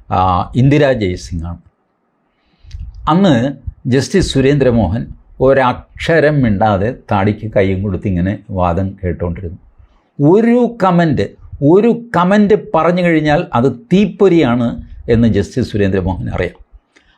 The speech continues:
അത്രയ്ക്ക് ഫ്ലെയർ അപ്പ് നിൽക്കുകയാണ് കേരളം ഈ മദ്യനിരോധന വിഷയത്തിൽ. ഒരക്ഷരം ആ ജഡ്ജി പറഞ്ഞില്ല. Throughout പ-, കേരള ഹൈക്കോടതിയിലെ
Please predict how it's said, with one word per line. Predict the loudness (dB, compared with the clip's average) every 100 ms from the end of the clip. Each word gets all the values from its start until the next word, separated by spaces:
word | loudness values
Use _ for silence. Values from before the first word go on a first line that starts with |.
| -4
അത്രയ്ക്ക് | -4 -4 _ 2 2 0
ഫ്ലെയർ | -2 0 2 4
അപ്പ് | 2 0 0
നിൽക്കുകയാണ് | -2 0 2 2 2
കേരളം | 0 0 0
ഈ | 0
മദ്യനിരോധന | 0 2 2 2 2 0 -4
വിഷയത്തിൽ. | -6 -4 -4 -4 -8 -16 -18 -20 -20 -20 _ -20 -20 _ _ -4
ഒരക്ഷരം | 0 2 0 -2 -8 -2 2 2 0 -2
ആ | -2
ജഡ്ജി | -2 -2 -6 -8
പറഞ്ഞില്ല. | -6 -8 -10 -16 -20 _ _ _ _ _ 2
Throughout | 4 4 4 2 2 0 -2 -6 -10 _ _ _ _ -2
പ-, | -2 0
കേരള | 2 2 2
ഹൈക്കോടതിയിലെ | 2 0 0 2 2 2 2 2